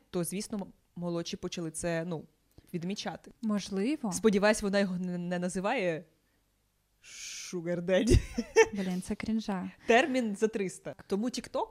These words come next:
Speaker 1: я не знаю, він
Speaker 2: Знаєш, в дванадцять
Speaker 1: до
Speaker 2: років
Speaker 1: певного
Speaker 2: TikTok
Speaker 1: віку не,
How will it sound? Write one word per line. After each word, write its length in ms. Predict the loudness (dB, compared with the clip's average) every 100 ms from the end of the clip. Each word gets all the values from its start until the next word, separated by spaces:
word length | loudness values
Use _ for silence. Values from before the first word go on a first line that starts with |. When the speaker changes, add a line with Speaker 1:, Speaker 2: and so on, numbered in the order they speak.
| -6
Speaker 1:
я 100 | -8
не 80 | -8
знаю, 300 | -10 -12 -12
він 340 | -8 -6 -6
Speaker 2:
Знаєш, 200 | 2 2
в 80 | 2
дванадцять 440 | 2 4 4 2 2
Speaker 1:
до 60 |
Speaker 2:
років 140 | 4 4
Speaker 1:
певного 340 | 4 6 4
Speaker 2:
TikTok 60 | 4
Speaker 1:
віку 120 | 4
не, 120 | 2